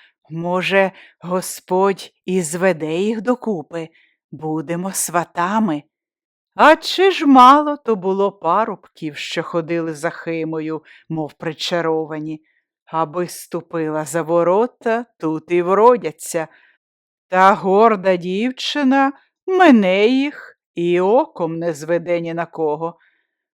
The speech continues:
В неї на думці тільки Тиміш чорнобровий. Його виглядає рано і ввечері. Немає його,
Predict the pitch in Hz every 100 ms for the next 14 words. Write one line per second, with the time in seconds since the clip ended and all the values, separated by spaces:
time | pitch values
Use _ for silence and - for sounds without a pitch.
0 | _ 160 165 202 214 233 302 311 302 247
1 | 214 170 175 196 220 220 - - 202 196
2 | - 160 160 - 156 - 151 147 175 220
3 | - - 160 147 156 151 147 160 151 143
4 | 156 170 _ _ _ _ _ - 165 170
5 | 196 190 196 196 160 165 170 170 160 185
6 | 214 214 208 208 214 _ 170 170 165 170
7 | 180 170 170 180 _ 170 160 160 160 170
8 | 202 - - 151 147 156 _ _ _ _
9 | _ _ - 214 220 208 196 208 226 220
10 | 208 196 202 208